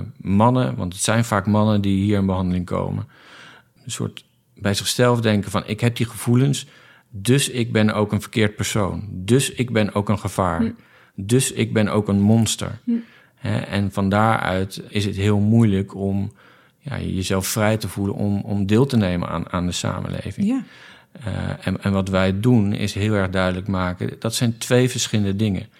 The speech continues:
Speaker 1: Aan de ene kant heb je je, je seksuele gevoelens, die, eh, dat geldt voor iedereen. Iedereen heeft daar zijn eigen voorkeuren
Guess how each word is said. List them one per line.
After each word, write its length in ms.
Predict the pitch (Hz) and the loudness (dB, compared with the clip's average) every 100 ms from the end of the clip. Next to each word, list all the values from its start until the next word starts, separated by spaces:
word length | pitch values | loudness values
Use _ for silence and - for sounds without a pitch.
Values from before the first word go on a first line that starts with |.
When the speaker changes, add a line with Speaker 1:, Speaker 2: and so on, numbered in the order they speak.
| _ _ _ | _ _ _
Speaker 1:
Aan 220 | 120 - | -6 -2
de 100 | 107 - | -2 0
ene 260 | 131 131 120 | 2 4 2
kant 380 | 104 92 90 - | 2 -2 -4 -10
heb 200 | 101 - | -12 -8
je 140 | 104 | -4
je, 200 | 95 92 - _ _ _ - - _ | -2 -2 -6 _ _ _ -20 -20 _
je 140 | 95 | -6
seksuele 600 | - 95 - 101 90 87 | -2 -4 -4 -2 -2 -2
gevoelens, 540 | - 90 104 131 143 | -6 -4 -2 0 -2
die, 160 | - - | -4 -4
eh, 440 | - 117 127 101 - 117 - - - | -4 -4 -4 -6 -8 -16 -20 -20 -16
dat 140 | - 98 | -12 -4
geldt 220 | 101 95 | -2 -2
voor 140 | - 87 | -4 -2
iedereen. 580 | 104 95 98 135 165 - | 0 2 0 0 -4 -4
Iedereen 460 | 131 120 104 95 | -2 0 0 2
heeft 220 | 95 95 95 | 0 -2 0
daar 160 | 95 | 0
zijn 180 | 95 78 | 0 -4
eigen 400 | - 98 117 113 | -2 0 0 -4
voorkeuren 540 | - 117 107 110 104 | 0 0 2 0 0